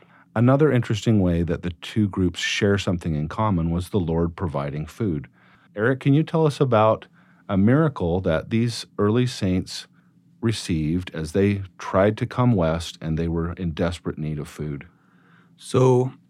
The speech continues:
Speaker 2: I think you're referring to an event that happens in October of eighteen forty-six. There are a number of members of the church who are camped in winter quarters at the Missouri River,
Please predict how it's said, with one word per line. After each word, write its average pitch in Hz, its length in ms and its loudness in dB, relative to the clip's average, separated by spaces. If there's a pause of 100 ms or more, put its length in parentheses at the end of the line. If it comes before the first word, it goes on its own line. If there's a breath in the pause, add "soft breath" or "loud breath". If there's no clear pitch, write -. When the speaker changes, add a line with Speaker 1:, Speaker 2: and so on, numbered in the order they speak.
(140)
Speaker 2:
I 120 120 0
think 165 240 2
you're 151 160 2
referring 131 460 2
to 123 180 0
an 123 80 2
event 131 460 0 (280)
that 123 280 -4
happens 127 680 -2
in 113 140 2
October 139 540 0
of 120 160 0
eighteen 127 320 0
forty-six. - 640 -6 (500 soft breath)
There 120 240 4
are 127 120 2
a 127 60 4
number 156 280 6
of 135 80 6
members 131 320 4
of 120 60 -2
the 123 100 -2
church - 500 0
who 131 100 0
are 117 60 -2
camped 131 400 -2
in 113 240 -2
winter 127 300 0
quarters 123 600 0 (340)
at 123 160 -4
the 120 60 -4
Missouri 120 360 2
River, 113 360 -4